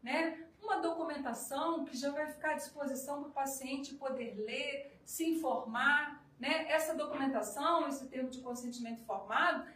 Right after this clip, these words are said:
existe também uma resolução do C F M que orienta como deve ser elaborada, de forma clara, de fácil entendimento, que não seja uma documentação genérica, que realmente explique para o paciente qual o procedimento que ele vai realizar,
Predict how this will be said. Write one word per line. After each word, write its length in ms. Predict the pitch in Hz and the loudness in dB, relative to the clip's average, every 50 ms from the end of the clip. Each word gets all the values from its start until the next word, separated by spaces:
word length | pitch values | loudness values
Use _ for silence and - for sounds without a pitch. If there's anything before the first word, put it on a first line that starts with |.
| - - | -20 -12
existe 440 | - 277 269 - - - - - 349 | -4 -2 0 0 0 0 -2 -4 -6
também 240 | - 381 381 381 466 | -6 -6 -6 -6 -4
uma 140 | 453 440 381 | -4 -4 -2
resolução 600 | 320 311 302 277 285 262 254 254 254 247 254 240 | -2 -2 -2 -2 -4 -4 -4 -4 -4 -4 -4 -6
do 60 | 240 | -6
C 140 | - - 233 | -6 -4 -4
F 200 | 202 202 202 214 | -4 -4 -4 -6
M 360 | 214 233 277 330 339 - 339 | -8 -6 -6 -6 -4 -6 -6
que 180 | - - - 330 | -8 -6 -4 -4
orienta 800 | 320 330 339 330 311 302 302 330 - 440 554 571 554 - 320 - | -2 0 0 -2 -2 -2 -2 -2 -2 0 -2 -2 -2 0 0 0
como 320 | 302 294 285 277 277 - - - - | 0 -2 -2 -2 -2 -4 -6 -10 -10
deve 240 | 233 262 254 233 240 | -6 -4 -4 -4 -4
ser 380 | 247 - 240 240 233 226 226 - | -6 -8 -6 -6 -6 -6 -6 -4
elaborada, 760 | 226 226 220 214 214 214 196 190 185 185 180 185 180 180 - - - - _ _ _ _ - | -2 0 0 0 0 -2 -2 -2 -2 -2 -2 -2 -4 -6 -12 -16 -20 -20 _ _ _ _ -10
de 100 | 240 233 | -10 -8
forma 540 | - - 262 262 247 226 202 196 214 - - - - | 0 4 6 6 6 6 2 -2 -4 -8 -12 -10 0
clara, 960 | 226 233 247 254 254 254 247 240 240 233 226 220 220 214 214 - - - - _ | 4 6 8 8 8 8 6 6 6 4 4 2 2 2 0 -2 -4 -10 -14 _
de 160 | 214 240 254 | -12 -10 -8
fácil 420 | 226 - 269 247 - - - 233 226 | -2 2 2 2 2 2 0 -4 -6
entendimento, 1160 | - - 226 214 196 196 185 190 202 233 254 262 262 254 247 240 233 226 226 - - 226 214 - - - - - | -8 -8 -8 -8 -8 -8 -6 -6 -6 -4 -4 -4 -4 -4 -4 -4 -4 -4 -6 -6 -6 -8 -8 -8 -10 -16 -14 -8
que 120 | - 370 | -6 -2
não 140 | 370 339 320 | 0 0 0
seja 380 | 302 - - 302 285 277 - 254 | 0 0 -4 -4 -6 -6 -4 -4
uma 160 | 240 247 233 | -4 -4 -4
documentação 840 | 220 240 226 240 240 233 220 - 220 214 214 - - 247 226 220 - | -4 -4 -4 -2 -2 -2 -2 -2 -4 -4 -6 -4 -4 -4 -4 -4 -4
genérica, 1080 | 202 196 190 190 202 214 240 247 262 247 240 233 226 220 220 - - - 233 214 214 - - - - - | -4 -6 -6 -4 -2 -2 0 0 0 -2 -2 -2 -2 -2 -4 -4 -4 -2 -2 -2 -2 -4 -6 -14 -10 -4
que 120 | - 392 415 - - - | 0 0 0 0 -2 -4
realmente 920 | 269 320 381 392 403 403 370 339 311 302 277 277 285 294 311 302 302 - 381 | -2 0 0 2 2 2 4 4 2 2 2 0 0 -2 -2 -4 -4 -4 -4
explique 500 | - - - - - 277 269 277 - - | -4 -6 -6 -8 -10 -8 -8 -8 -10 -10
para 140 | 269 262 | -10 -12
o 60 | 247 240 | -6 -2
paciente 680 | 233 226 233 - - 254 254 262 330 - 381 - - | -2 -2 -2 -2 -4 -8 -6 -4 -4 -4 -4 -6 -10
qual 240 | - - 508 523 508 | -10 -10 -8 -6 -4
o 40 | 523 | -4
procedimento 640 | 494 466 427 427 427 - 339 330 330 339 330 320 - | -4 -2 0 0 0 0 0 0 -2 -2 -4 -4 -6
que 60 | - | -6
ele 140 | 320 277 277 | -6 -6 -6
vai 200 | 269 285 269 262 | -4 -4 -4 -4
realizar, 720 | 262 262 240 233 240 240 247 269 277 302 320 - - - | -4 -4 -4 -4 -4 -2 0 0 2 0 0 -2 -6 -10